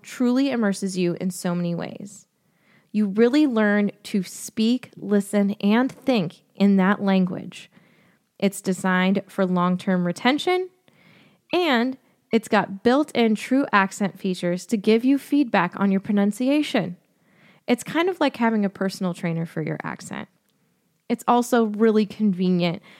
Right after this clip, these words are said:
and I'm really excited that there's an app. There's an app option, and you could also use it on your desktop. It's got an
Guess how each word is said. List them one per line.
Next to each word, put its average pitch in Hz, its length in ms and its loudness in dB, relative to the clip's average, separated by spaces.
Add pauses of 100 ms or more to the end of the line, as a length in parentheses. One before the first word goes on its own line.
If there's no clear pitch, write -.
(120)
and 240 100 -2
I'm 233 140 2
really 240 280 6
excited 202 560 2 (200)
that 220 120 2
there's 240 160 4
an 233 220 2
app. 240 400 4 (360)
There's 226 200 0
an 262 120 6
app 233 380 4
option, 185 540 2 (520)
and 233 500 2
you 262 120 4
could 294 140 4
also 330 320 2
use 330 220 4
it 330 100 2
on 349 120 2
your 359 120 2
desktop. 359 540 0 (680)
It's - 120 -16
got 202 160 2
an 185 100 0